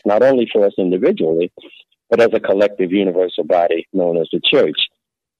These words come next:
And how we can put our hands and feet together as family and make a difference in, in, in, in not only our communities, but nation-, nationwide and worldwide for the Lord.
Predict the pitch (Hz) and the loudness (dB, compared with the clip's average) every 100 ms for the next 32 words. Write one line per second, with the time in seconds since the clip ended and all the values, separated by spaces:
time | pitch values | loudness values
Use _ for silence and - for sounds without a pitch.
0 | - 98 107 98 120 101 98 98 95 87 | -6 0 2 2 0 -2 0 0 2 0
1 | 98 95 - 82 78 - 117 104 - 87 | -2 -2 -4 -8 -8 -6 -6 -4 -4 -2
2 | 87 85 85 - - - - 95 - 127 | 0 -2 -4 -8 -18 -12 -6 -4 -2 2
3 | 110 104 87 92 98 92 80 95 - 80 | 2 2 0 0 0 -2 -4 -4 -2 -4
4 | 80 87 85 82 _ _ _ _ _ 104 | -4 -4 -4 -8 _ _ _ _ _ -2
5 | 101 98 98 95 101 104 123 110 104 92 | 0 2 0 0 2 2 2 2 2 -2
6 | - 95 95 92 90 - 87 90 95 - | -2 -2 -2 -2 -4 -4 -2 0 0 0
7 | 98 - 101 98 95 92 92 104 143 113 | -4 -2 -2 -2 0 2 2 0 0 2
8 | 139 131 78 78 - - _ _ _ _ | 2 2 0 -2 -4 -10 _ _ _ _
9 | - 82 82 78 76 - | -10 -6 -2 -2 -4 -6